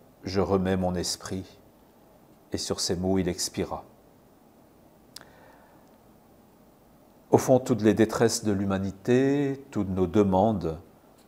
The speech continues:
sont recueillies dans ces paroles du Christ. Prière douloureuse et confiante à la fois qui ouvre un chemin de vie. Selon les termes de la lettre aux Hébreux,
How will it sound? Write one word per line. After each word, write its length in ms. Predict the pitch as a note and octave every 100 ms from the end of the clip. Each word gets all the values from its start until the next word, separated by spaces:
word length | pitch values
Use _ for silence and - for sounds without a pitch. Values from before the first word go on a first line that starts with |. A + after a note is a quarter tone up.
| -
sont 260 | - G#2+
recueillies 580 | F#2 A2+ A#2 A2 G2+ A2
dans 160 | F#2+ F2
ces 180 | -
paroles 380 | F#2 A2+ G2 G2
du 140 | E2+ F2+
Christ. 500 | - F#2 - - - - _ - _ _ _ _ _ _ - - _ _ _ _ _ _
Prière 380 | - G#2 F#2+ G#2+
douloureuse 680 | G2 G#2 G2+ F2+ A2+ B2 F#2+
et 100 | G2
confiante 560 | - G#2 - G#2+ G#2 -
à 60 |
la 100 | G2
fois 320 | F#2+ - F2+ F#2+
qui 220 | - G2+
ouvre 280 | G2+ G2 G2+
un 60 |
chemin 380 | F#2 - F#2+ F#2+
de 100 | F#2
vie. 460 | E2+ E2+ E2+ - - _ _ _ _ _ _ _ _ _ _ _ _ _ - _ -
Selon 320 | - G2 F#2
les 120 | F#2
termes 280 | - G#2+ G2
de 80 | F2+
la 140 | F2
lettre 260 | E2+ F#2+ -
aux 60 |
Hébreux, 580 | E2+ F#2 E2 F#2 A#2 B2+